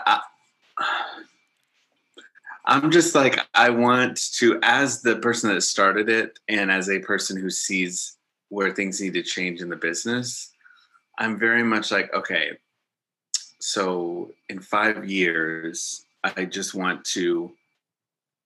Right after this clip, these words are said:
I want the programming initiatives, campaigns that we have started to, to be able to function, um, for this organization to just be able to kind of, like, function, to have a paid staff, to be able to, like,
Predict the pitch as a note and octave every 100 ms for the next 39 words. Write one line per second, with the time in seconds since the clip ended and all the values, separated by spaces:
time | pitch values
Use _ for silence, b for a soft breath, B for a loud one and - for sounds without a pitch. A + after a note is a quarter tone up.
0 | _ _ _ _ _ _ - G2+ F#2+ F#2+
1 | - - G#2+ G2+ G#2+ G#2 G2+ F#2+ F#2+ F#2
2 | - F#2 E2+ - F#2 E2+ F2+ F2 F2 E2
3 | D#2 E2+ F2+ - - E2+ E2 F2 G2+ -
4 | - _ - F#2+ F2 - - G2 E2 F2+
5 | F#2+ F2 F2 - E2+ F2+ F2+ - A2+ A#2
6 | B2+ B2 B B B B B - F#2 E2+
7 | E2 - - F#2+ F#2 G2 F2+ F2 E2+ E2
8 | - F#2+ F#2 F2 E2 - F2+ E2+ E2 F2
9 | F2+ F2 E2+ E2 E2 - _ _ _ _
10 | _ - F#2+ - - F2+ E2+ E2+ - -
11 | G2+ F#2 - - F2 F#2 F2+ - - E2
12 | E2 C#2+ - _ _ _ _ - F#2 F2+
13 | E2+ E2+ - F#2 E2+ D#2+ D#2+